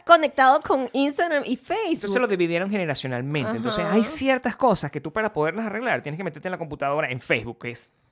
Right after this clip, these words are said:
Speaker 2: suena una pesadilla, o sea,
Speaker 1: Ujú.
Speaker 2: entrar en la computadora en Facebook. Es
Speaker 1: Ujú.
Speaker 2: como, porque a mí me acuerdo, o sea, la última vez que yo entré en Facebook y no habían
Speaker 1: Voy a
Speaker 2: hecho
Speaker 1: ver,
Speaker 2: como los últimos
Speaker 1: voy a ver si yo me meto en
Speaker 2: upgrades
Speaker 1: el his-, en la
Speaker 2: que
Speaker 1: historia.
Speaker 2: estaban haciendo, inmediatamente se te abrían como pum, pum, pum, pum, que por ejemplo,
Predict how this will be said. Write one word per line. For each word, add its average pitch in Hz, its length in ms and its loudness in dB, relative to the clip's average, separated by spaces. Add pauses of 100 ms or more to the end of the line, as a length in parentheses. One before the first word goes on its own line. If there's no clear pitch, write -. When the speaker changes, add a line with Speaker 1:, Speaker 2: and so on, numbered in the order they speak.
(720)
Speaker 2:
suena 160 220 -4
una 185 140 4
pesadilla, 127 540 -4
o 98 60 -14
sea, 110 280 -10
Speaker 1:
Ujú. - 140 -14
Speaker 2:
entrar 120 240 -6
en 127 60 -6
la 143 60 -6
computadora 131 460 -6
en 113 120 -12
Facebook. 95 420 -14
Es 208 120 -6
Speaker 1:
Ujú. 196 80 -8
Speaker 2:
como, 135 220 -6 (360)
porque 151 240 -4
a 131 100 -2
mí 160 300 -4
me 120 160 -10
acuerdo, 147 400 -2
o 127 40 -16
sea, 107 120 -8
la 110 100 -2
última 226 340 0
vez 180 100 -6
que 175 80 -8
yo 170 80 -6
entré 175 180 -8
en 175 80 -6
Facebook 170 400 -6
y 123 120 -4
no 123 100 0
habían 139 220 -2
Speaker 1:
Voy - 20 -4
a 170 40 -4
Speaker 2:
hecho 196 120 -6
Speaker 1:
ver, 190 60 -2
Speaker 2:
como 165 100 0
los 151 120 -2
últimos 151 280 0
Speaker 1:
voy 302 80 0
a 311 60 0
ver 302 200 2
si 277 220 -6
yo 233 120 -2
me 254 140 2
meto - 140 6
en - 60 4
Speaker 2:
upgrades 175 460 4
Speaker 1:
el 214 160 2
his-, 208 180 -2 (140)
en 220 200 0
la 208 80 0
Speaker 2:
que 208 60 -2
Speaker 1:
historia. 254 280 -2
Speaker 2:
estaban 175 200 2
haciendo, 240 580 0
inmediatamente 165 560 -4
se 226 80 -16
te 175 80 -4
abrían 175 180 -4
como 190 160 -8
pum, - 200 2 (260)
pum, 427 160 2 (180)
pum, 403 160 0 (100)
pum, 392 160 -2
que - 120 -8
por 117 100 -10
ejemplo, 139 240 -6